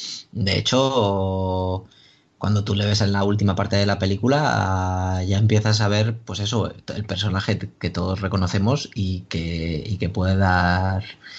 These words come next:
y que puede dar esa, pues, pues puede dar, puede dar la talla, ¿no? Y estaría muy bien también,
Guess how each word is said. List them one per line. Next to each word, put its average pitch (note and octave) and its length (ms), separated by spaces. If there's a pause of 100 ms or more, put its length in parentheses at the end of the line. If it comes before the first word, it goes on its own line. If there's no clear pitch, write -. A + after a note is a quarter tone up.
(340)
y A#2 100
que F#2 140
puede G2+ 300
dar G#2 200
esa, F2+ 840 (580)
pues, - 240
pues - 400 (180)
puede F#2 180
dar, F#2+ 360 (520)
puede G#2+ 160
dar G#2+ 120
la G#2 160
talla, D3 360
¿no? F3+ 240 (360)
Y G2+ 480
estaría C3 300
muy C#4 160
bien B2 140
también, G2+ 440